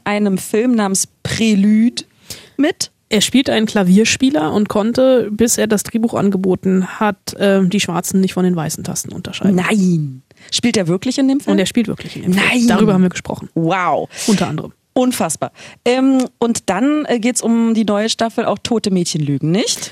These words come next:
Speaker 2: Da werde ich am Wochenende reingucken, ja.
Speaker 1: Mhm. Und Angel Has Fallen.
Speaker 2: Ja, das Genre des Gerard, Gerard Butler Films.
Speaker 1: <laughs> <clears throat> Nach Olympus und, äh, London Has Fallen, jetzt also Engel,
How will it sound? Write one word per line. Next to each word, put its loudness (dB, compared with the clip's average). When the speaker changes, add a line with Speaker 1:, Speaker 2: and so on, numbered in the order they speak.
Speaker 2:
Da 0
werde 2
ich 4
am 0
Wochenende 0
reingucken, -2
ja. 0
Speaker 1:
Mhm. 2
Und 0
Angel 2
Has -2
Fallen. 0
Speaker 2:
Ja, 2
das 0
Genre 4
des 2
Gerard, 0
Gerard 2
Butler 0
Films. 0
Speaker 1:
<laughs> -2
<clears throat> 2
Nach 0
Olympus 0
und, 0
äh, 0
London 0
Has -2
Fallen, -2
jetzt -2
also 0
Engel, -2